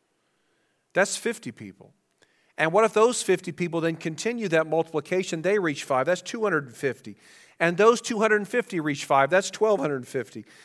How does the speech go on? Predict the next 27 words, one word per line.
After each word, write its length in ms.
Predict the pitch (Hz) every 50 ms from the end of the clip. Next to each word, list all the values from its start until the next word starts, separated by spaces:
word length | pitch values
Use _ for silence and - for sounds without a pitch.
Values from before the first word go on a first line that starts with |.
| - -
And 140 | - 165 180
those 200 | 202 226 240 226
twelve 280 | - - 208 196 185 -
fifty 300 | - 208 202 202 202 170
reach 260 | 151 156 156 151 -
five. 220 | - 175 160 156
That's 180 | 151 185 190 -
sixty-two 680 | - - 247 208 - - 202 180 - - 214 214 208 185
fifty. 380 | - 214 208 196 - - 139
And 120 | 139 143 180
those 180 | 214 214 196
sixty-two 460 | - 220 214 - - 196 170 - 185
fifty 340 | 175 - 214 208 - 190 175
reach 240 | 156 151 147 143 -
five. 240 | - 151 143 139 - - - - - - -
That's 240 | - 208 214 - 240
over 220 | 220 202 196 190
thirty-one 420 | 190 202 202 202 196 190 190 185
thousand 440 | 175 196 180 180 185 175 - 170 151
people. 300 | - 202 214 196 - 160
And 100 | 147 156
those 180 | 185 208 202 -
thirty-one 340 | 214 208 202 202 190 185 185
thousand 400 | 196 190 190 190 185 185 175 160
people 320 | - 220 214 - 190 165
reach 220 | 151 156 151 -
five. 200 | - 160 151 135